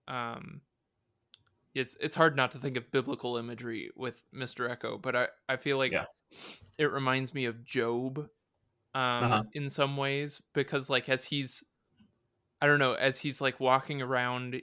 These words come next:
Speaker 1: even before, you know, a-, and he's calling out for Yemi, and he's walking past, like, that giant tree and all this, like, just big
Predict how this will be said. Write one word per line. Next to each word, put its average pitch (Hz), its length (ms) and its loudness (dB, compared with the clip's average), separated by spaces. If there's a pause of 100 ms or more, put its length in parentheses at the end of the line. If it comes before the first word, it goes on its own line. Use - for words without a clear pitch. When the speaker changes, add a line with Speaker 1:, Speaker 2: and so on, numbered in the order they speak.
Speaker 1:
even 143 320 0
before, 127 640 0 (1160)
you 131 180 -2
know, 120 280 -6
a-, 127 180 -4 (120)
and 131 140 -8
he's 131 180 -10
calling 127 380 0
out 127 260 2
for 139 120 0
Yemi, 127 520 -2
and 131 120 -2
he's 127 280 -6 (220)
walking 127 360 2
past, - 300 0
like, 123 140 -2
that 123 180 -4
giant 135 500 2
tree 131 720 0
and 131 160 0
all 131 120 2
this, 131 180 -2
like, 127 300 -4
just - 260 -6 (440)
big 135 360 4